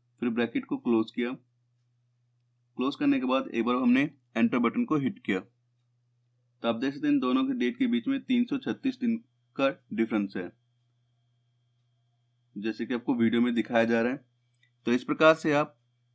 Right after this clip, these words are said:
डेज फॉर्मूला की मदद से आप दो डेट के बीच में,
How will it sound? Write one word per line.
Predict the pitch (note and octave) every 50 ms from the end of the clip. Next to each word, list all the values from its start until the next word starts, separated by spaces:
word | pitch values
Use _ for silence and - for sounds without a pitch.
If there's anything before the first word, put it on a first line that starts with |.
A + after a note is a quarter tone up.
| - A2
डेज | G#2 G2+ A#2 B2+ C#3+ C#3+
फॉर्मूला | - C3+ C3+ C3+ C3+ C3+ C3+
की | C3+ - D3
मदद | C3+ A#2+ A2 A2 A#2+ A#2+
से | - - C3 B2+ C3 D3 D#3+ _ _ _ _ _ _ _ _ _ -
आप | - A2 A2 G#2+
दो | G#2 G2+ B2 C3 C#3+
डेट | C#3 B2 C3 C3 C3+ C3
के | - - C3+
बीच | A#2+ A#2+ A2+ A2+ -
में, | A2+ A2+ A#2+ B2+ -